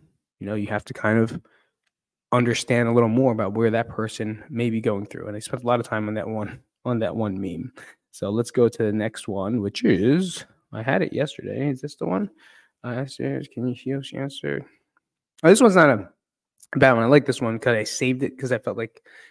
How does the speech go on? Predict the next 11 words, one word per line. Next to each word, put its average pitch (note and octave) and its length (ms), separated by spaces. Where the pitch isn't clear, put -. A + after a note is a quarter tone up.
it A#2 80
was G#2+ 120
good. - 220
Uh, B2 140
this D3 160
is - 40
my C3+ 280
friend. A#2+ 640
Where C3 360
is - 160
this? - 240